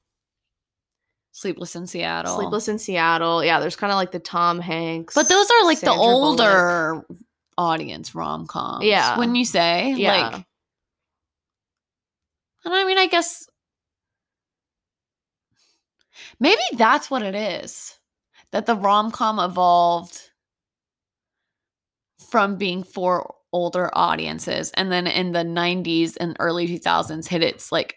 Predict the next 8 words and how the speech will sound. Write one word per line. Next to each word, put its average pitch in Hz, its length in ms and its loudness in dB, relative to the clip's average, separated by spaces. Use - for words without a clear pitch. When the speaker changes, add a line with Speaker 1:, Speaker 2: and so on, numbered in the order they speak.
Speaker 1:
sweet 190 520 -4
spot 165 480 0
of 160 180 -8
being 165 260 -4
for, 165 200 -6
like, 165 440 -6
late 180 520 4
teens, 170 880 -4